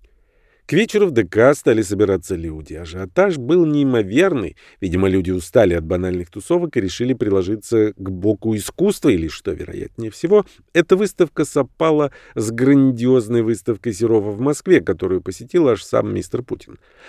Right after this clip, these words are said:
А группа "Ленинград" прошумела своей эпической песней "Экспонат" или на выставке Ван Гога. Пускай здесь была не Москва и далеко не Серов, но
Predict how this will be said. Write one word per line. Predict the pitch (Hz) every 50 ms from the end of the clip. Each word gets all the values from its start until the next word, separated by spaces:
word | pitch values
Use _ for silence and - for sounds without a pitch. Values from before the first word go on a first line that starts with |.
| - -
А | - 104
группа | 92 - 95 85 90
"Ленинград" | 82 80 80 78 78 80 76 78 85 92 113 - - - _
прошумела | - 127 113 101 - 107 98 95 104 107 110 110 107 104 92 - _ _
своей | - - 110 113 107 104 101 -
эпической | - 104 - - 92 - - - - 107
песней | 85 - 110 107 92 - - 101 95 - -
"Экспонат" | - 107 - - - - 92 85 82 90 123 160 165 - -
или | 87 73 71 69
на | 87 104 110 113
выставке | 101 104 95 - - - - _ - -
Ван | 85 82 78 82
Гога. | 85 123 156 165 160 135 - _ _ - _ _ _ _ _ _
Пускай | - 226 - - 233 190
здесь | 139 107 117 139 127 107
была | 120 135 139 139
не | 135 143 147
Москва | 151 156 143 - - - 214 240 220 156
и | 107
далеко | 90 101 98 104 95 - 117
не | 110 113 117
Серов, | - - - 165 208 226 190 -
но | - 107 101 101 101 -